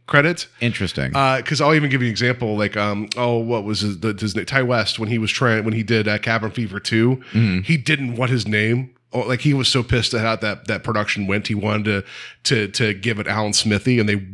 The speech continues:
Speaker 1: they, they forced him to put his name on it.
Speaker 2: No kidding.
Speaker 1: Yeah, so when you see the name Alan Smithy, know that it's like, um,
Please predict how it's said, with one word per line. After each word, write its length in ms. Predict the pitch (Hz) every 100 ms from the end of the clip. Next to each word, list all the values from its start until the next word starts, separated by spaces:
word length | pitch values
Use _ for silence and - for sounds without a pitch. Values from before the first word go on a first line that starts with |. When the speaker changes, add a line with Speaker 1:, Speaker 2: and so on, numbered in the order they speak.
| 98
Speaker 1:
they, 240 | 123 110 110 104 - -
they 100 | 123
forced 460 | 120 131 123 -
him 80 | 120
to 40 | 98
put 160 | 113
his 140 | 98 87
name 220 | 90 87
on 160 | -
it. 180 | - - -
Speaker 2:
No 160 | 101 117
kidding. 400 | 107 82 71 78 _
Speaker 1:
Yeah, 220 | 123 117 107
so 240 | - 139
when 140 | 147
you 60 | 175
see 120 | 165
the 100 | 269
name 140 | 254 233
Alan 180 | 220
Smithy, 520 | 208 208 208 165 131 120 - -
know 240 | 147 185 220
that 220 | 214 196
it's 160 | 185 -
like, 280 | 185 175 175
um, 420 | 160 151 156